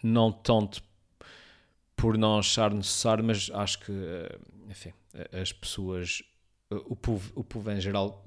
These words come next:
desmotiva às vezes um, a participação cívica das pessoas. Eh, porque, lá está, repito, se, são sempre os mesmos que falam mal, quando aparece pessoal novo,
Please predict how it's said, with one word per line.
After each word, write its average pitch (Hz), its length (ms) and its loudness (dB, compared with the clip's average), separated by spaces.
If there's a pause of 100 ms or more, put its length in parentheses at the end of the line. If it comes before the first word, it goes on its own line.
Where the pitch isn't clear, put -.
(600)
desmotiva 110 560 -2
às 98 120 0
vezes 101 260 0
um, 104 260 -6 (220)
a 107 80 0
participação 104 640 4
cívica 95 520 0
das 95 200 2
pessoas. 87 440 -6 (640)
Eh, 87 380 -4
porque, - 360 0
lá 110 80 4
está, 101 200 2
repito, - 480 -4 (580)
se, - 300 -2
são - 340 2
sempre 117 260 2
os 98 80 4
mesmos 107 340 4
que - 40 -12
falam 104 200 4
mal, 113 200 4
quando 113 180 2
aparece 107 360 4
pessoal 104 280 2
novo, 104 480 -2